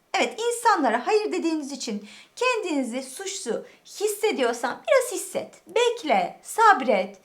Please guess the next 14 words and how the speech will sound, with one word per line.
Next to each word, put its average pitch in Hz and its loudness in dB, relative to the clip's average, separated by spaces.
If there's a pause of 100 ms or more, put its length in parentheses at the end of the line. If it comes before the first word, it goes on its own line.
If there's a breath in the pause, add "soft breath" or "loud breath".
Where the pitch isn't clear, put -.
(340 loud breath)
Bir, 359 -2
üç, 339 -4
beş 214 0
geçecek. - -2 (180)
Emin 320 2
ol. - -8 (680 loud breath)
Kendinizi 466 2
izleyin. 220 -2
Kendinizde 311 -4
ne 269 0
oluyor? 220 -2
Bedeninizde 254 -2
ne 247 -4
oluyor? 208 -4